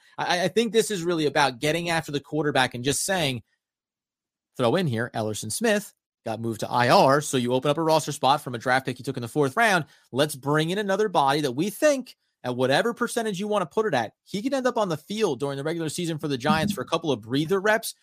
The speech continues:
where you still feel like we've elevated the floor on what that drop-off is from the starters to the backups,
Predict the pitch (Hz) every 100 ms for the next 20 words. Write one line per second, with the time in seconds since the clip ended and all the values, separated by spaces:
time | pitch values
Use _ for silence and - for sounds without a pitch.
0 | _ - 156 151 160 - 196 196 - -
1 | 180 170 135 123 127 120 - 160 165 160
2 | 156 143 131 - 165 170 143 113 110 113
3 | 147 151 139 117 143 143 - 127 120 127
4 | 113 - 117 - - 135 135 127 - 120
5 | 110 139 190 226 123 120